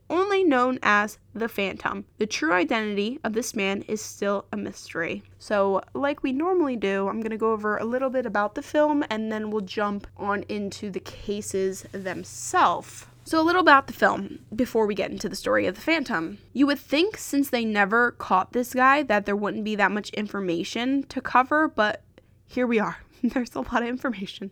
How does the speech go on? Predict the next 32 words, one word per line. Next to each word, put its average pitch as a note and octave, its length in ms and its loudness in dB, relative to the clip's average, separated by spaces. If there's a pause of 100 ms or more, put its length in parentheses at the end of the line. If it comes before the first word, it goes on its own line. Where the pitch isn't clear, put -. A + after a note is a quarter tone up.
(100)
So, G#3 320 4
The G3+ 100 2
Town D#4+ 280 2
That A4 140 -4
Dreaded A#3 300 2
Sundown F#3+ 480 0
is G3+ 240 -2
a G3 180 -2
nineteen D#4+ 600 2
seventy-six A#3+ 840 -2
American G3+ 460 -2
thriller F#3+ 320 -2
film G3 300 -4
directed G3 420 0
and D#4+ 100 2
produced A#3 440 0
by G3 140 2
Charles G3 580 0
B. G#3 340 -4
Pierce - 500 -8
and G#3 240 -2
written C4 240 0
by A3 320 2
Earl G3 420 0
E. F#3+ 180 -4
Smith. - 500 -6
The B3 120 2
film A3+ 440 0
was A#3+ 180 0
mostly G#3+ 380 0
shot G#3 300 2
around F#3+ 500 2